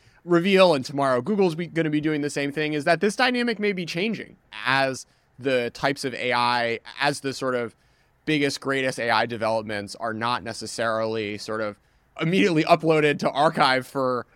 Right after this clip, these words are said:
cred points, but are turned into billion dollar companies. DeepMind C E O recently gave an interview to Time Magazine saying that, quote, "We're getting into an era where we may have to start thinking about the freeloaders or the people who are reading but not contributing to the information base."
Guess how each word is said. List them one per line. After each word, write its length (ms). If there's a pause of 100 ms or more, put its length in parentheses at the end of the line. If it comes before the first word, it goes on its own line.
cred 480
points, 680
but 400
are 480
turned 320
into 720
billion 280
dollar 220
companies. 500 (160)
DeepMind 320
C 300
E 60
O 120
recently 440
gave 260
an 80
interview 800 (140)
to 100
Time 220
Magazine 560
saying 800
that, 520 (240)
quote, 220
"We're 140
getting 260
into 260
an 100
era 540
where 160
we 140
may 180
have 240
to 80
start 240
thinking 320
about 240
the 60
freeloaders 760
or 40
the 100
people 260
who 80
are 140
reading 340
but 100
not 200
contributing 580
to 100
the 80
information 560
base." 300